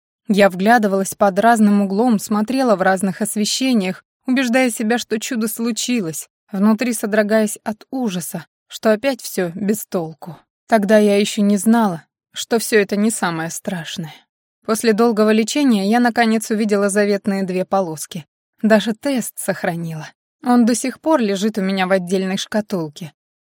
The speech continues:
Тряслась над собой больше, чем над хрустальной вазой, соблюдала все предписания врачей, ела только здоровую пищу. Это случилось ночью. Скорая, больница, наркоз. Мои истерики,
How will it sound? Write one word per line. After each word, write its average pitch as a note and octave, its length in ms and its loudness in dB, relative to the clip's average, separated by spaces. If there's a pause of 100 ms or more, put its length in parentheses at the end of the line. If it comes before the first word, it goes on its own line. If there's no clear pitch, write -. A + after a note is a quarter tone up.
Тряслась B3 520 0
над G#3 200 0
собой A3+ 340 2
больше, G#3+ 400 -4
чем G3+ 220 -2
над G3 180 -2
хрустальной G3 640 -2
вазой, F3 480 0 (240)
соблюдала B3+ 600 2
все G3+ 200 -2
предписания G3 720 -2
врачей, F#3 500 -2
ела F#3+ 340 -2
только G#3 320 -4
здоровую F#3 480 0
пищу. G#3 480 -6 (300)
Это G#3 220 -2
случилось G#3 560 -2
ночью. E3+ 460 -4 (280)
Скорая, B3 480 2
больница, F3+ 600 -2
наркоз. E3 600 -10 (400)
Мои G#3 280 2
истерики, G#3+ 640 -4